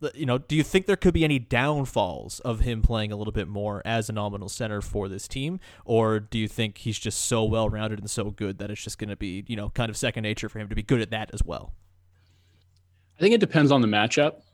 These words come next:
Speaker 2: Uh, there, there are a lot of teams against whom I, I would feel totally comfortable with him honestly playing center for, like, an entire game. You know, if it
Speaker 1: Right.
Speaker 2: was against the Celtics, for instance, and he was going up against Tice, uh,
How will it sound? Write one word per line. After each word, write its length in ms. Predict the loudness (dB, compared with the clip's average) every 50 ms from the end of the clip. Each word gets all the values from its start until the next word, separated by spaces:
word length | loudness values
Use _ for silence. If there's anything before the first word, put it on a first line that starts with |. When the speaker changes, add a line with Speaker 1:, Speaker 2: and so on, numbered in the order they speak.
| _ 0
Speaker 2:
Uh, 260 | 2 4 4 4 4 4
there, 240 | 6 6 8 8
there 140 | 10 10 10
are 20 | 10
a 80 | 10
lot 240 | 10 8 8 8 6
of 60 | 4
teams 640 | 2 2 2 4 4 4 2 0 -2 -4 -8 -10 -12 _ _ _ _ _ _ -2
against 580 | -2 2 2 2 2 2 0 -4 -10 -12 -14 -8 -2
whom 440 | 0 2 2 2 2 2 0 0 -2 -2 -2
I, 160 | 0 2 2
I 100 | 4 4
would 140 | 2 2 2
feel 140 | 2 0 0
totally 300 | 0 0 0 0 0 -2
comfortable 420 | -2 -4 -4 -4 -4 -4 -2 -2
with 120 | -4 -4
him 360 | -6 -6 -4 -4 -4 -4 -6 -8 _ _ _ _ _ _ _ _ _ _ _ _ _ -16 -8 -4
honestly 500 | -2 0 0 0 -2 -2 -2 0 -2 -4 -6 _ -2
playing 220 | 0 0 0 0
center 280 | -2 -2 -2 -2 -2 -2
for, 220 | 0 0 0 2
like, 180 | 2 0 -2 -2
an 60 | -4
entire 400 | -6 -4 -2 -2 -2 0 0 -2
game. 240 | -4 -6 -6 -6 -8
You 80 | -6 -4
know, 180 | -2 0 0
if 100 | 2 2
it 220 | 2 4 6 6 8
Speaker 1:
Right. 40 | 8
Speaker 2:
was 140 | 6 6
against 500 | 2 2 2 2 0 0 -4 -10 -16 -20 _ _ _ _ -6
the 80 | -6
Celtics, 440 | -2 0 0 0 0 0 -2 -2 -2
for 140 | 0 0 0
instance, 460 | 0 0 -2 -2 -2 -2 -2 -2 -2
and 180 | -2 -2 0 0
he 120 | 0 -2
was 100 | -2 -2
going 220 | -2 -2 -2 -2 -2
up 120 | -4 -4
against 320 | -4 -4 -6 -6 -8 -8
Tice, 440 | -2 0 0 0 0 -2 -8 -14 -16 _ _ _ _ -20 -20 -20 -20 _ _ _ _ -4 -2
uh, 280 | 0 0 0 -2 -4